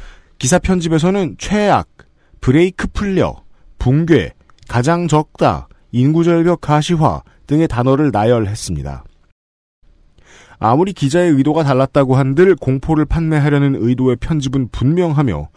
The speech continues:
포털은 이 기사를 따다가 메인에 올렸습니다. 머니투데이는 좀 더합니다. 저출산 문제에 대한 기획 기사를 내면서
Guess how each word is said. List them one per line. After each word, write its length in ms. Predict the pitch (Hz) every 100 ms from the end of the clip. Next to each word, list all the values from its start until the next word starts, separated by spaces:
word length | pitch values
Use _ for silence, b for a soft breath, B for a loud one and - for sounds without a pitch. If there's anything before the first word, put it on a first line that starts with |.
| B B B -
포털은 460 | 156 160 160 165
이 160 | 127 135
기사를 360 | - 117 127 127
따다가 400 | 131 123 123 113
메인에 480 | 104 113 113 127 127
올렸습니다. 800 | 101 107 87 - 80 73 - - _ - _ _ _ _ _ _ b b b b b b
머니투데이는 680 | 107 156 196 - 208 226 233
좀 160 | 196 180
더합니다. 680 | 147 170 185 151 87 73 - - - - - _ _ _ -
저출산 600 | 135 147 208 196 208 190
문제에 340 | 165 165 175
대한 200 | 160 160
기획 300 | - 139 143
기사를 340 | 135 135 135 123
내면서 640 | 101 98 90 147 90